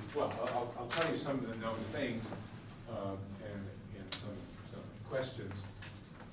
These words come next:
uh, and then the second part, to the extent that we have time, I'll, um, uh, I'll go back to the original motivation, which has to do with the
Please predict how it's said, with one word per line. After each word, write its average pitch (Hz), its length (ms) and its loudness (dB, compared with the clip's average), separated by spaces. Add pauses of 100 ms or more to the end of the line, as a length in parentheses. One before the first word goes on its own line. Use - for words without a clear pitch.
(240)
uh, 98 160 2
and 104 340 -2
then 113 460 2 (880)
the 95 80 -6
second 135 340 0 (140)
part, 104 240 2 (1080)
to 87 80 -2
the 101 140 -6
extent - 280 0
that 101 80 0
we 92 80 0
have - 200 -2
time, 123 400 0 (560)
I'll, 101 300 2 (260)
um, 95 300 -4 (1300)
uh, 104 40 -4 (240)
I'll 98 220 -4
go 98 80 0 (100)
back 107 220 4
to 98 340 -4
the 90 140 2 (260)
original 117 260 2
motivation, 104 600 4
which 98 100 -2
has 98 180 0
to - 80 -2
do 98 240 0
with - 200 0
the 101 60 -2